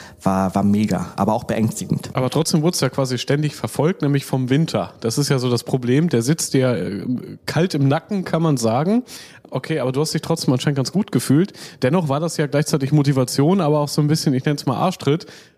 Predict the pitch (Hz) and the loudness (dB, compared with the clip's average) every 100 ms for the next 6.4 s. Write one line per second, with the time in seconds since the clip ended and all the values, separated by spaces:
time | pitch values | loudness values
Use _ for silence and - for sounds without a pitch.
0 | _ - 123 117 202 - 208 - 110 104 | _ -6 -4 0 -2 -2 -2 -2 -2 0
1 | 131 131 143 151 139 147 147 139 120 185 | 0 0 0 0 0 2 2 2 0 -4
2 | 170 143 160 165 151 123 117 104 127 - | -4 -4 -2 -2 0 0 0 0 0 0
3 | 165 - - 190 - 123 104 107 110 107 | -2 -2 -2 -2 0 -2 -2 -2 -2 -2
4 | 135 139 143 127 104 - 98 - 147 - | -2 -2 -2 -2 -4 -6 -6 -6 -6 -4
5 | 156 165 - - 117 - 101 120 139 160 | -2 -2 -4 -6 -10 -8 -6 -2 -2 -2
6 | 98 87 85 | -2 -6 -8